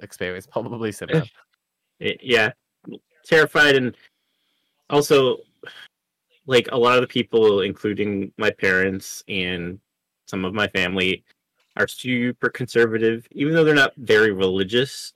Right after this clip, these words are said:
Speaker 2: Like, my dad would always talk about how gay people, like, they're perverts and there's something wrong with them. So then I felt like, okay, well, then there's something wrong with me. Like, it felt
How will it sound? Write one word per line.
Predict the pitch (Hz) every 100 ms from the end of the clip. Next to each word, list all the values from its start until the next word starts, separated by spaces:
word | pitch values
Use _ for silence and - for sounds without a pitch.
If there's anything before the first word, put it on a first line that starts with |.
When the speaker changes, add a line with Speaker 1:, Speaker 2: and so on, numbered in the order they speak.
| _
Speaker 2:
Like, | 104 98 95
my | 101 101
dad | 104 98
would | 98
always | 98 95
talk | - 104 101
about | 98 98 90 - _
how | - 101 95 92 92 - _ _ _ _ _ -
gay | 101 95
people, | 104 - 98 95 92
like, | 95 87 _
they're | 101 90 90 _ - - -
perverts | - 143 127 123 117
and | 110 90
there's | -
something | 117 104 92
wrong | 107 120
with | 117
them. | 120 117 110
So | - 110 107 101 _ _ _ _ _ _ _ _ _ _ -
then | 123 131 131
I | 123
felt | 139 123
like, | 123 147 - _ _ _ _ _
okay, | 123 - 113
well, | 107 107
then | 110 113
there's | 98
something | - 107 107
wrong | 104 95
with | 92
me. | 127
Like, | 95 95
it | 107
felt | - 117 -